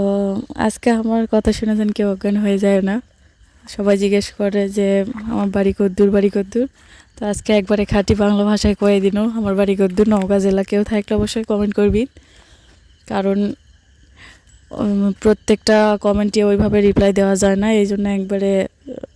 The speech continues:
একটা ভিডিওতেই কয়ে দিনও যে আমার বাড়ি কোনটি। কথা শুনলে তো অবশ্যই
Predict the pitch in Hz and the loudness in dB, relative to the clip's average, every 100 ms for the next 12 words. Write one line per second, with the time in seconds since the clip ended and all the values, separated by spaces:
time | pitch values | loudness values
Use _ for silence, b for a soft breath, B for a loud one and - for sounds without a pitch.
0 | _ - 214 196 - 208 208 202 202 196 | _ -16 -6 -6 0 2 2 4 2 2
1 | 208 214 208 202 202 214 208 202 190 190 | 0 2 2 2 0 0 0 0 2 2
2 | 190 202 202 220 294 b b b b b | 0 0 0 0 -2 b b b b b
3 | b b _ - - - 233 233 220 220 | b b _ -20 -18 -4 0 0 0 -2
4 | 214 220 208 214 - 220 | 0 2 2 0 0 2